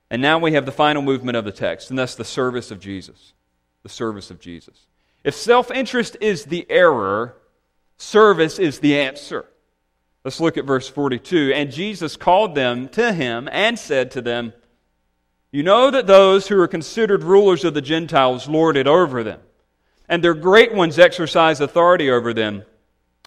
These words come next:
but it shall not be so among you.'" Now, I love what Jesus does here. He's capitalizing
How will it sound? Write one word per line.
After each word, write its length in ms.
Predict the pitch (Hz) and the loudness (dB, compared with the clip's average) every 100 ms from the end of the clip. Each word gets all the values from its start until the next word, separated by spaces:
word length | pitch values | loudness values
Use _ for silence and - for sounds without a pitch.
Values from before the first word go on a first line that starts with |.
| - | -2
but 200 | 147 170 | 2 4
it 180 | 233 - | 2 0
shall 320 | 202 185 175 | 2 2 2
not 340 | 165 196 - | 4 2 2
be 140 | 165 156 | -4 -6
so 440 | - 165 135 131 | 0 2 4 2
among 400 | 131 127 123 143 | 0 -2 -2 -2
you.'" 260 | 185 135 92 _ _ _ _ _ _ _ _ - | 0 -2 -6 _ _ _ _ _ _ _ _ -2
Now, 120 | 185 | 4
I 20 | |
love 180 | 269 285 | 4 4
what 120 | 226 | -2
Jesus 360 | 233 202 175 - | -4 -4 -6 -4
does 300 | 226 247 - | 0 0 0
here. 160 | 147 | 0
He's 200 | 160 170 | 0 -8
capitalizing 1080 | - 233 269 269 254 180 156 151 147 156 185 | -2 2 2 2 2 4 2 2 -2 -4 -6